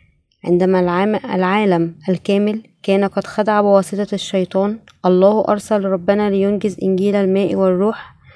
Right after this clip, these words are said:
هو قد أنقذ أيضًا كل أولئك الذين يؤمنون به من كل آثامهم. نحن يجب أن ندرك ونثق بهذه الحقيقة. من هم الناس الذين أنقذوا من كل آثامهم أمام الله؟ هم ليسوا الناس الأقوياء،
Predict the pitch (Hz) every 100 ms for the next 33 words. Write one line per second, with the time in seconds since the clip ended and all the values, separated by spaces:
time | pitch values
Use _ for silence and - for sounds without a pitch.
0 | - - - - 214 220 214 214 - 208
1 | 196 202 185 - - 214 196 196 - 220
2 | 214 - 202 202 220 - 156 147 _ _
3 | _ _ _ _ - 185 175 190 190 185
4 | 190 190 208 214 202 208 208 196 190 208
5 | 190 190 196 196 196 180 165 147 - -
6 | - _ 190 190 202 202 202 220 208 202
7 | 202 202 208 190 190 180 170 170 185 185
8 | 180 196 175 - 185 196 - 139 - _
9 | - - _ - 190 190 220 214 208 220
10 | 226 208 190 208 208 202 - 208 214 202
11 | 208 214 214 190 196 202 190 202 208 -
12 | 190 196 196 190 190 214 - _ _ _
13 | _ _ _ - 196 202 214 240 220 214
14 | - - - 202 214 208